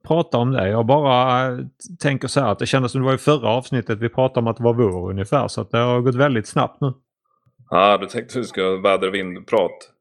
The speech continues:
Speaker 1: Nej, det behöver vi inte ha. <laughs>
Speaker 2: Eh, nej, men vi tänkte ta semester faktiskt efter det här avsnittet. Eh,
Speaker 1: Mm.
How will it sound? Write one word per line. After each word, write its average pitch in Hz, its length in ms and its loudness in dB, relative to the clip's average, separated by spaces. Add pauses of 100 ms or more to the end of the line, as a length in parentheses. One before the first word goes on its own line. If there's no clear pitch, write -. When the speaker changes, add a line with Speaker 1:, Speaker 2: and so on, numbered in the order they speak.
(340)
Speaker 1:
Nej, 98 420 0 (240)
det 135 120 2
behöver 117 280 2
vi 123 80 -2
inte 110 140 -2
ha. 107 80 -2 (240)
<laughs> 202 100 4 (1500)
Speaker 2:
Eh, 104 340 4
nej, 120 160 2
men 131 140 -2
vi 139 180 0
tänkte 131 320 -4
ta 120 500 2
semester 127 520 -4
faktiskt - 760 -10
efter - 340 -4
det 98 80 -2
här 95 180 2
avsnittet. 95 1040 -4 (480)
Eh, 92 480 6
Speaker 1:
Mm. 87 200 -4